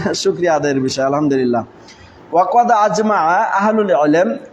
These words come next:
আলা মাসরুইয়াতিহি তায়াম্মুম। ওলামায়ে কেরাম ঐকমত হয়েছেন,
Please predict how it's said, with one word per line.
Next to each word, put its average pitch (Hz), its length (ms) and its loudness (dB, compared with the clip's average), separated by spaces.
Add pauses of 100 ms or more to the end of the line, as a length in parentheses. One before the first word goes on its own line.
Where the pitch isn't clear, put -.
আলা 175 220 2
মাসরুইয়াতিহি 196 1000 0
তায়াম্মুম। 151 640 0 (960)
ওলামায়ে 190 460 0
কেরাম 208 500 -2 (240)
ঐকমত 190 500 -2
হয়েছেন, 147 380 -2